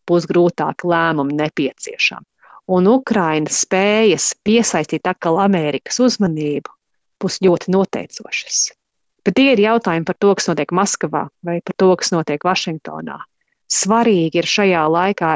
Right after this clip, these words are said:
Eiropai turpināt atbalstīt, ražot,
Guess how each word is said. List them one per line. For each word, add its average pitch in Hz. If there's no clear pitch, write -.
Eiropai 226
turpināt 175
atbalstīt, 233
ražot, 185